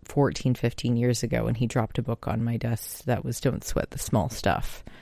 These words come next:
Years and years later, he dropped a book on my desk that was titled, In the End,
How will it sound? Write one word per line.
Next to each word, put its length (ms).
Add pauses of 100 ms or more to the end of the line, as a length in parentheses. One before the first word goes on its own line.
(360)
Years 320
and 160
years 300
later, 500 (500)
he 300
dropped 300
a 40
book 260
on 120
my 140
desk 400
that 140
was 160
titled, 640 (680)
In 260
the 220
End, 680